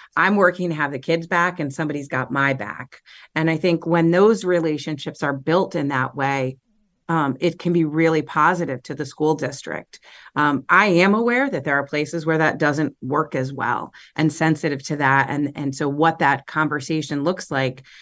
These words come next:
needs to be built around the needs and supports of a community. Um, but I know I've had really positive, I can speak personally, I come from a district that leans heavily on school resource officers, um, and those individuals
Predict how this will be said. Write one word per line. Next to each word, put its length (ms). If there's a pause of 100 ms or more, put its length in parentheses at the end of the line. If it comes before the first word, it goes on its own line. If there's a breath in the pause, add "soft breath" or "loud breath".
(160 loud breath)
needs 360
to 40
be 100
built 300
around 280
the 100
needs 320
and 120
supports 460
of 140
a 40
community. 680 (400 loud breath)
Um, 420
but 120
I 120
know 140
I've 240
had 260
really 240
positive, 680
I 80
can 160
speak 240
personally, 520
I 60
come 220
from 120
a 80
district 420
that 180 (340 loud breath)
leans 320
heavily 400
on 140
school 360
resource 500
officers, 680 (380 loud breath)
um, 220
and 160
those 200
individuals 680